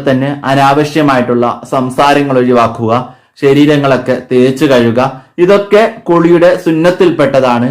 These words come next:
ഇത്രയും കാര്യങ്ങൾ പറഞ്ഞ് ഇന്ന് ഞാൻ അവസാനിപ്പിക്കുന്നു. മറ്റും ഒരുപാട് സുന്നത്തുകളുണ്ട്. ഇൻഷാ അല്ലാഹ്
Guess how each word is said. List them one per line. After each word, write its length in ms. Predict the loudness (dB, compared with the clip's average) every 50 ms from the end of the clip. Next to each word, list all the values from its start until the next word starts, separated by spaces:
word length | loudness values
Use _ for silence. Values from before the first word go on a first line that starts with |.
| -6 -6 -8
ഇത്രയും 460 | -8 -6 -2 -2 0 0 0 0 2
കാര്യങ്ങൾ 340 | 2 2 2 0 -2 -4 -4
പറഞ്ഞ് 420 | -2 -2 0 0 0 -2 -4 -4 -6 -10 -10 -6
ഇന്ന് 240 | -4 -2 0 0 0
ഞാൻ 220 | 0 0 0 0
അവസാനിപ്പിക്കുന്നു. 880 | 0 -2 -2 0 0 0 0 0 -2 -4 -6 -4 -4 -2 -4 -4 -6 -10 _ _ _ _ -6
മറ്റും 340 | -4 -4 -4 0 0 2 2
ഒരുപാട് 340 | 2 2 2 2 2 0 0
സുന്നത്തുകളുണ്ട്. 720 | -2 -2 -4 -2 -2 -2 -2 0 0 0 0 0 -2 -2
ഇൻഷാ 340 | -4 -4 -6 -4 -2 0 0 0 0
അല്ലാഹ് 280 | 0 0 0 -2 -2